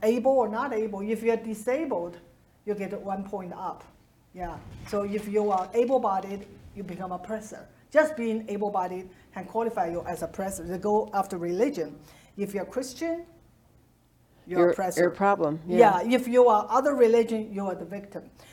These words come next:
Speaker 1: So they go on and on. The last thing we saw is if you're vac-, um, uh,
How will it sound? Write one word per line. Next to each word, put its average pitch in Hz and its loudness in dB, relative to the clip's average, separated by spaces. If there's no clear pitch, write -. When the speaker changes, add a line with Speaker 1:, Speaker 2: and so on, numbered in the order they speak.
Speaker 1:
So 247 8
they 240 8
go 240 8
on 240 4
and 294 0
on. 226 0
The 214 0
last 233 -2
thing 247 -2
we 240 2
saw 214 2
is 208 -2
if 214 -6
you're 190 -6
vac-, 196 -2
um, 190 0
uh, 180 -2